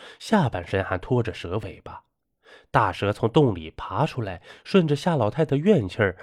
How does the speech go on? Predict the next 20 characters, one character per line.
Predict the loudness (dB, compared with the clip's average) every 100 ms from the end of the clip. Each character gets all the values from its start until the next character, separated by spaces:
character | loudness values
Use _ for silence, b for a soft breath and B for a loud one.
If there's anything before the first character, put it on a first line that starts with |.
| B _
找 | 0 0 -4
上 | 0 0
了 | 0
这 | -6
四 | -10 -4 -4
户 | -4
人 | -8 -10 -14
家。 | -14 -16 -20 _ _ _ _ _ _ _ _ _
人 | 4 6 6
死 | 2 -8 -10 -4
做 | -2
了 | 0 -2
鬼， | -4 -14 _ _ _
也 | 2
就 | 4 6
没 | 6 6 4
啥 | 0 -6 -6
意 | -6 -6
识 | -6 -10
了， | -12